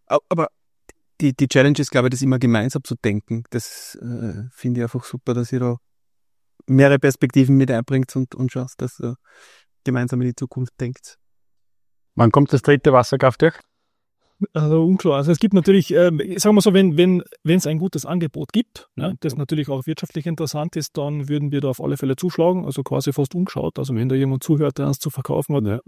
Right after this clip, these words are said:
Speaker 3: bitte meldet euch, ja.
Speaker 1: Mal ein Aufruf.
Speaker 3: Weil, äh, es ist de facto wirtschaftlich total interessant, weil man, man, einerseits reduziert man das Risiko von erhöhten Strompreisen, weil man hat halt quasi einen Kredit mit einer fixen Laufzeit, den man halt aufnimmt, mit einer fixen Zinsrate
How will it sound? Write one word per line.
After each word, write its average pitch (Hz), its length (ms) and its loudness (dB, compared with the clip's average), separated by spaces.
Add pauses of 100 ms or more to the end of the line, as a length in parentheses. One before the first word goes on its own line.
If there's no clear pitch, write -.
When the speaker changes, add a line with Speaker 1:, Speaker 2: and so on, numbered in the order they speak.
(160)
Speaker 3:
bitte 143 240 0
meldet 147 320 -2
euch, 151 180 -4
ja. 160 80 -4
Speaker 1:
Mal 143 120 2
ein - 40 0
Aufruf. - 460 -2 (540)
Speaker 3:
Weil, 147 380 4
äh, 147 160 2
es 160 140 -2
ist 190 160 4
de 156 60 8
facto 151 360 4
wirtschaftlich - 420 2
total 147 280 -2
interessant, 147 460 -2
weil - 100 -4
man, 202 220 -6 (180)
man, - 220 -8 (340)
einerseits 151 460 0
reduziert 147 340 4
man 156 100 -2
das 139 160 0
Risiko 165 360 -2
von 151 160 -8
erhöhten 139 320 -2
Strompreisen, 185 600 -4
weil 139 180 -6
man 131 180 -6
hat 139 140 -6
halt 147 140 -2
quasi 143 280 -4
einen 135 140 -2
Kredit 151 440 -2
mit 147 140 -6
einer 139 160 0
fixen 151 300 -4
Laufzeit, - 420 -2
den 143 120 -2
man 131 100 -2
halt 135 100 -4
aufnimmt, 156 380 -4
mit 143 120 -6
einer 143 140 0
fixen - 380 -4
Zinsrate - 640 -2